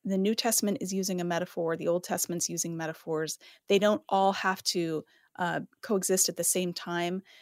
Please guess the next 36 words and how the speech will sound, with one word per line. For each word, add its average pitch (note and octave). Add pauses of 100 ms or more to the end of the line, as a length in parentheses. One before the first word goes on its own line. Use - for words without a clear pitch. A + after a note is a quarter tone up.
(180)
Uh, E3+
they're F3
different F3+
conversations. F3 (220)
So -
I G3
still C4+
would G#3
say F#3
every A3
human A3
being F#3
is G3
the G3
image F3+
of F#3
God, E3+
and F3
that F3
implies F3 (160)
that F3
we're F3+
God's E3+
family. F3+ (460)
But G3+
the A3
New A#3
Testament G#3
can F#3+
still A3
come G3
along F3
and F3
say, E3+ (340)
when G3
God A#3